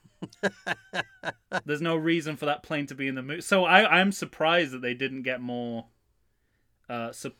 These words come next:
Speaker 2: you know, like, support from,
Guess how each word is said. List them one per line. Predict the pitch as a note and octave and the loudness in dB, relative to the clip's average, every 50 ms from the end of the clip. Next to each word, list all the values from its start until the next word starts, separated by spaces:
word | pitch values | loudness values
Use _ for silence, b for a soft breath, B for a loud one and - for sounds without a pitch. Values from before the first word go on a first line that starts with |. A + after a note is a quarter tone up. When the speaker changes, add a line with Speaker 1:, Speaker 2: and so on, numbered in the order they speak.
| _ - E3+ | _ -18 -8
Speaker 2:
you | C#3+ C#3 | -8 -6
know, | C3+ C3+ A#2+ A2+ | -6 -4 -6 -6
like, | A2+ A2 G#2+ A2 - - - _ _ _ _ _ _ _ _ _ _ _ _ _ | -6 -6 -8 -10 -12 -18 -20 _ _ _ _ _ _ _ _ _ _ _ _ _
support | - - - - C3 - - C#3+ E3+ F#3+ - - - | -20 -14 -12 -12 -12 -10 -6 -6 -4 -4 -6 -8 -10
from, | - - A2 G#2 A2 A2 G#2 G#2+ | -12 -12 -10 -10 -10 -10 -12 -14